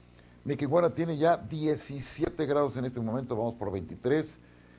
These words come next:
Bustamante tiene dieciocho grados, vamos por veinticuatro la máxima. Palmillas tiene veintiuno, va por, vamos por veintisiete la máxima. Tula tiene veintiuno, va por veintiocho la máxima.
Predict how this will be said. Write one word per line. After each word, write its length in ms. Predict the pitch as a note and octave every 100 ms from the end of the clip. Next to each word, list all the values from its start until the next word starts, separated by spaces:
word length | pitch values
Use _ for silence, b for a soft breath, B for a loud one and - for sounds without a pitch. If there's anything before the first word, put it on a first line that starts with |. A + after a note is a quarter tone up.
| B B B B
Bustamante 540 | C3+ C#3+ D3 E3 D#3 D#3
tiene 240 | E3 D#3
dieciocho 400 | A#2+ D#3 C#3+ C#3+
grados, 280 | C3+ C#3+ C3+
vamos 200 | C#3 C3+
por 160 | A#2+
veinticuatro 560 | A#2 A2 A2 C3+ C3+ A2+
la 80 | G#2+
máxima. 560 | C#3+ - D3+ E3 E3+ - B B B -
Palmillas 340 | F#2 G2+ C3 C3
tiene 180 | C3+
veintiuno, 380 | A#2+ G2 C#3+ D3
va 140 | B2+ C3
por, 160 | A#2+ -
vamos 260 | A2+ A#2 -
por 140 | G2+
veintisiete 560 | F#2 F#2 F#2 C3 B2 G2
la 80 |
máxima. 440 | A#2 C3+ B2 B2 A#2+ B B B
Tula 200 | C#3 C#3
tiene 180 | A#2+ C3+
veintiuno, 440 | G#2+ F#2 C3+ C3+
va 100 | A#2+
por 160 | A#2+ A2
veintiocho 400 | F#2 F2+ B2+ A#2
la 120 | G2
máxima. 460 | C3 D3+ C#3+ D#3